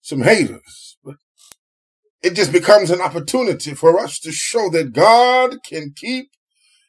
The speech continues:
and sustain us in his power. Oh, my brothers and sisters, you gotta hang on to that power.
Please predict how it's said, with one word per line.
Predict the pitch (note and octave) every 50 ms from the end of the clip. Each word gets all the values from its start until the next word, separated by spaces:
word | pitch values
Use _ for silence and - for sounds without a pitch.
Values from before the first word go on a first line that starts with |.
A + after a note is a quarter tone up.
| _ _ _ _ -
and | - G3+ F#3 E3+
sustain | - - E3 D#3 C#3+ - - - - - - C4+ C4 G#3+ D#3 B2+ A2+ A2
us | A#2+ C#3 C#3+ D3 - - _
in | G3 A#3 B3 A3 F#3 C#3+ A2+
his | - C#3+ C#3 C#3+ D#3+ E3+ E3+ E3 - _ _ _ _ _ _ _ _
power. | - - - - - - - _ _ _ _ _ _ _ _ _ _ _ _ _ _ _ _ _ _ _ _ _ _ _ - _ _ _ _ _ _ _ _ _ _ _ - - - -
Oh, | B2+ C#3+ C3+ C3+ C#3 C#3 C#3+
my | C#3+ D3 D3
brothers | C3+ C#3+ D3+ D3 C#3+ D3+
and | C#3+ C3
sisters, | C3+ - - D#3+ D#3+ - - D#3 D#3 D3
you | D3 C#3+
gotta | C#3+ - - - C#3+ C#3+
hang | C#3+ F3 F3+ E3
on | F#3 F#3+ F#3 F3 D#3+
to | D3+ D#3+
that | E3+ D#3 D3 C#3+
power. | - F3 E3+ E3+ - - - C#3+ C#3+